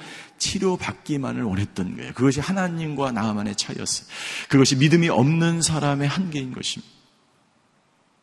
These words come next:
그래서 나아만은 어떻게 합니까? 나아만은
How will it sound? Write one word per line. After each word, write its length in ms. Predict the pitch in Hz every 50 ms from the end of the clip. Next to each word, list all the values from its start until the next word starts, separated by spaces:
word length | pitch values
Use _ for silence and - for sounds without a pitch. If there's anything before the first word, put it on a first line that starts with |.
| _ _ _ _ _ _ _ _ _ _ _ _ _ _ _ _ _ _ _ _ - - - - - - - -
그래서 240 | - 151 151 - 160
나아만은 460 | 151 135 139 139 139 139 139 139 135
어떻게 280 | 117 107 - - - 131
합니까? 580 | 120 110 107 107 104 - - 104 104 104 104 107
나아만은 680 | 101 104 107 110 110 113 104 104 104 107 110 107 104